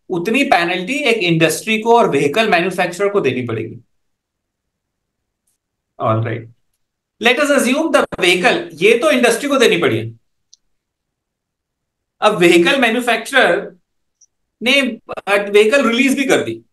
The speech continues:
सोल्ड ऑफ भी कर दी, तो हर व्हीकल पे पच्चीस हजार से पचास हजार एडिशनल पेनल्टी देनी पड़ेगी।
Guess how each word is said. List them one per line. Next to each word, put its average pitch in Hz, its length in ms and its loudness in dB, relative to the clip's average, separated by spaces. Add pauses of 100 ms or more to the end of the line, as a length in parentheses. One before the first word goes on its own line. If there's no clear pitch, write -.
(380)
सोल्ड 220 320 0
ऑफ 190 160 2
भी 156 100 -4
कर - 80 -6
दी, - 300 -14 (1040)
तो 330 120 4
हर 262 300 2
व्हीकल 262 500 0
पे 240 460 0 (440)
पच्चीस 226 440 -2
हजार 240 380 0
से 320 120 -6
पचास 233 480 -2
हजार 254 220 -2
एडिशनल 208 420 -2
पेनल्टी 165 420 -4
देनी 110 160 -10
पड़ेगी। 87 340 -12